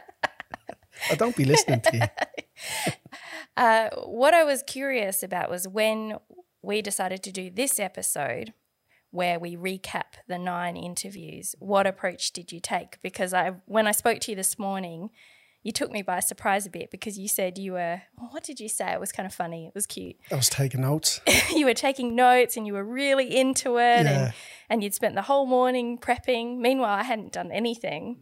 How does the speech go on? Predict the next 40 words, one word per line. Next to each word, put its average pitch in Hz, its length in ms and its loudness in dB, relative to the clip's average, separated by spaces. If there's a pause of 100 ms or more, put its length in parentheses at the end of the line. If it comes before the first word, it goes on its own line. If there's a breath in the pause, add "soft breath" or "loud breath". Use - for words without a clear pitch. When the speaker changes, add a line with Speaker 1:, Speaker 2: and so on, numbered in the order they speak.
Speaker 2:
So 196 160 0
I - 20 4
was 202 120 0
like, 185 120 -4 (140)
"Oh, 269 180 4
wow, 190 440 0
okay." 226 360 -4 (140)
Speaker 1:
You're 147 100 2
like, 139 220 2
"Oh - 60 2
my 160 160 6
God, 156 260 6
he's 135 100 4
gonna 147 200 6
take 147 260 2
over 131 200 4
the 120 80 -2
podcast." - 840 2
<laughs> - 0 -
Speaker 2:
Richie's 285 300 -2
got 214 160 2
lots - 300 2
to, 202 200 -6
lots 269 420 4
to 233 120 -2
say. 226 480 0 (580 loud breath)
Speaker 1:
But 214 140 2
when 202 220 6
you 220 180 2
first 226 580 6
said 170 320 8
we 156 100 6
were 139 120 6
going 143 300 6
to 127 100 -4
do 147 180 6
a 170 80 6
podcast 123 640 2
like 110 200 -4
this, - 360 2